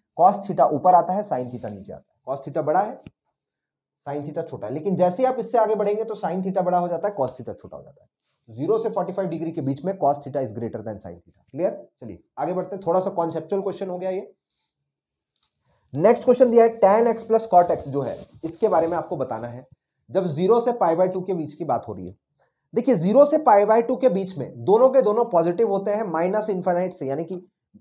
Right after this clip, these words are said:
ज़ीरो से प्लस इनफाइनाइट तक चलता है ये। और अगर आपको यहां पर निकालना है टैन theta cot theta,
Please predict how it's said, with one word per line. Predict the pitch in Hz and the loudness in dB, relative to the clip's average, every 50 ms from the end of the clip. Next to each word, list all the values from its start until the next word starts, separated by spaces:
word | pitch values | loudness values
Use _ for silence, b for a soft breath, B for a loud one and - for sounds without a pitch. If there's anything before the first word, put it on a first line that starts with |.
| _ _ 127 | _ _ -14
ज़ीरो | 123 113 160 214 240 247 | -8 -4 4 8 8 8
से | 240 247 240 247 | 8 8 6 6
प्लस | 240 240 208 214 214 214 | 6 6 4 2 4 0
इनफाइनाइट | 180 165 - 165 156 156 160 156 - | -2 0 -2 -2 0 -2 -4 -4 -6
तक | 165 - - | -8 -10 -10
चलता | _ 127 104 98 104 101 | _ -12 -10 -8 -8 -10
है | 208 208 101 | -8 -10 -12
ये। | 101 101 - _ _ _ _ _ _ _ _ _ _ _ _ _ | -12 -14 -16 _ _ _ _ _ _ _ _ _ _ _ _ _
और | - 233 233 - - - | -2 -2 -2 -2 0 0
अगर | - 202 262 269 | 2 4 6 6
आपको | 262 262 254 - 269 | 6 4 4 0 -2
यहां | 254 220 190 202 | -2 -2 -2 -4
पर | 202 240 226 214 | -4 -4 -4 -4
निकालना | 190 180 185 170 175 175 180 190 | -2 0 0 0 0 0 -2 -2
है | 214 226 | -4 -4
टैन | - - 170 165 180 185 | -4 -2 -2 -2 -2 -2
theta | 180 - 190 151 175 - | -4 -4 0 0 0 2
cot | - 143 131 - | 2 0 0 0
theta, | - - 120 117 98 | -6 -12 -12 -12 -12